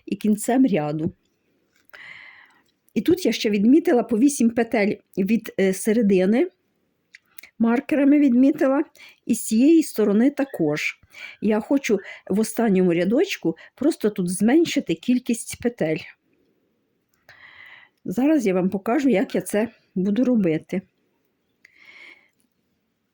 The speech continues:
Ось. І так, як буде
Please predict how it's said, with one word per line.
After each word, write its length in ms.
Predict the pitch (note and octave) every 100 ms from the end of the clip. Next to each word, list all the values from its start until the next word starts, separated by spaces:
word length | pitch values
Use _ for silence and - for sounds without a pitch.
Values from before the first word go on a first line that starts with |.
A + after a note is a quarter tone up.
| _
Ось. 480 | A3 A#3+ B3 - - - - _ _ _ _ - - - - - _ _ _ - - C3 - _ _ _ - - A2 D3 C3 - _ _ _ _ _ _ _ - - _ _ - _ _ _ -
І 60 | G#3
так, 220 | C4+ C4+
як 100 | A3+
буде 360 | G3 B3+ G3